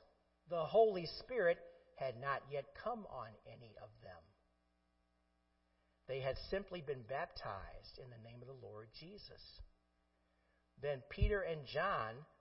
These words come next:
placed their hands on them, and they received the Holy Spirit.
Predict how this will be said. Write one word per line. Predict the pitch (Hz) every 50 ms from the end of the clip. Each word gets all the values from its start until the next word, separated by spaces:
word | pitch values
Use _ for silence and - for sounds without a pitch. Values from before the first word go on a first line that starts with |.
| _ _
placed | - - 165 165 160 -
their | - 151 131
hands | 123 135 180 196 214 220 196 -
on | 135 117 104 101 98
them, | 101 107 113 123 110 120
and | 120 113
they | 135 135
received | 127 123 117 - - - 190 175 156 127
the | 131 123
Holy | - 151 147 139 135 135 - -
Spirit. | - - 180 139 95 92